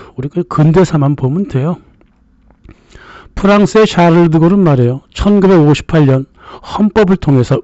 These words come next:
의회를 매우 약화시키고 강력한 대통령 집중제를 만들었죠. 이러면 막 제국할 것 같아요? 아닙니다. 오히려 프랑스 제국주의를 무너뜨려 버렸습니다.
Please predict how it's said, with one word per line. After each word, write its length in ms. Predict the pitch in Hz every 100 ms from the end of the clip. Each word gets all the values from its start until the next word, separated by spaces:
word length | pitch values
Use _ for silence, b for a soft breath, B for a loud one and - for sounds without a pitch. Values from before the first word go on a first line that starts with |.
| -
의회를 540 | 180 214 190 185 226 -
매우 480 | 127 156 233 269 190
약화시키고 800 | 139 - 151 - - 120 120 - _ b b b -
강력한 640 | - 156 220 220 - 226
대통령 560 | - 143 - 143 160 165
집중제를 580 | 139 - 151 147 143
만들었죠. 560 | 135 113 110 104 - - _ _ _ _ _ b b b b 160
이러면 400 | 180 247 240 160
막 220 | 190 - _ _
제국할 680 | - 160 185 - - - 175
것 100 | 175
같아요? 300 | 170 208 220
아닙니다. 440 | - 131 143 127 117
오히려 480 | 120 131 123 120 170 B B B
프랑스 360 | - 151 147 -
제국주의를 720 | - 113 113 - 123 185 226 b b b b b _ _
무너뜨려 460 | 120 135 190 247 220
버렸습니다. 480 | 113 - - _